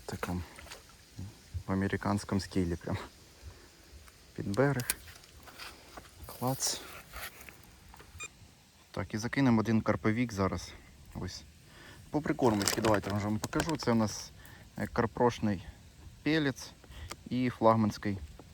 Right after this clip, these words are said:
Прикормка Big, Big Game. Ось така кормочка. По, по папчик тут у нас йде у нас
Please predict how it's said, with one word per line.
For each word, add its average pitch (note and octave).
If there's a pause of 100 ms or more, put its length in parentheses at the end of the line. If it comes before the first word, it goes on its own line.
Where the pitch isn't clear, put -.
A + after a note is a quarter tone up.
(1400)
Прикормка A2 (140)
Big, A#2
Big A#2+ (100)
Game. F#2 (280)
Ось -
така F#2 (920)
кормочка. B2+
По, C3 (340)
по A#2
папчик D3+
тут -
у G#2+
нас A2
йде G2+
у G2+
нас F#2+